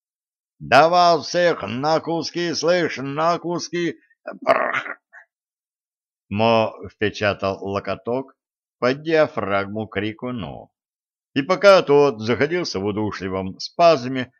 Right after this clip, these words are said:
достал из кармана куртки катушку со скотчем.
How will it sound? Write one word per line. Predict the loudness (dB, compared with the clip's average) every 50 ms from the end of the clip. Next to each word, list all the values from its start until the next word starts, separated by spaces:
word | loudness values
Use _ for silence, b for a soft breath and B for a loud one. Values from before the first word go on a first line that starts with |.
| _ _ _
достал | -6 -2 -2 -2 -2 0 2 6 6 6 6 4 2
из | -2 -10 -8
кармана | -4 -4 -4 -2 -2 -2 -2 -2 -2 -4 -6
куртки | -6 -6 -6 -6 -6 -8 -12 _ -10 -8 -8 -10 -8 -4
катушку | -4 -4 -4 -4 -4 -6 -6 -6 -8 -10 -10 -10 -10 -10 -12
со | -10 -8 -8 -8
скотчем. | -8 -10 -12 -12 -12 -12 -14 -14 -12 -12 -12 -12 -12 -14